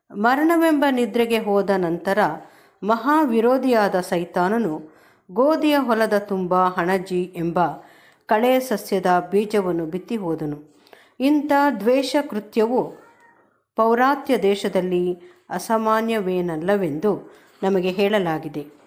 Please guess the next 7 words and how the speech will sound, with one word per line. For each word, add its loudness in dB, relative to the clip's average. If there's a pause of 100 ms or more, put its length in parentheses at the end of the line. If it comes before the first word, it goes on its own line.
(360)
ಹಣಜಿಯ 2
ಬೀಜವು -2 (280)
ಗೋಧಿಯ 2
ಬೀಜಕ್ಕಿಂತಲೂ -2 (300)
ಭಿನ್ನವಾಗಿರುತ್ತದೆ, 0 (520)
ಆದರೆ 2
ಬೆಳೆಯುವಾಗ 2